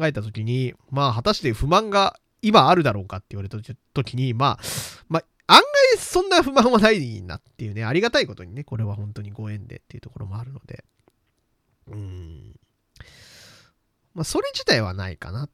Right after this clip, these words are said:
て思ってます。うん。別に会社、まあ、会社に辞めろって言われたら、まあ、もうや-、辞めざるを得ないですけどね。<laughs> はい。まあ、今んとこそれはないのかなと思ってますね。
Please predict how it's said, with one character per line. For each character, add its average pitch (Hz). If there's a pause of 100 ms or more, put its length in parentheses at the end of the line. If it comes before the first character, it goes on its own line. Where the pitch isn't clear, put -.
て -
思 -
っ -
て -
ま -
す。 - (720)
う -
ん。 90 (1800)
別 -
に 107
会 175
社、 -
ま 135
あ、 107
会 226
社 -
に 220
辞 185
め 202
ろ 247
っ -
て -
言 -
わ 92
れ 110
た 127
ら、 95
ま 95
あ、 92
も 101
う 98
や-、 90
辞 107
め 104
ざ 101
る -
を -
得 -
な 50
い -
で -
す -
け -
ど 180
ね。 - (1200)
<laughs> - (1400)
は -
い。 - (1000)
ま 120
あ、 143
今 320
ん -
と 403
こ 339
そ -
れ 175
は 160
な 151
い 123
の 104
か 90
な -
と -
思 -
っ -
て -
ま -
す 131
ね。 135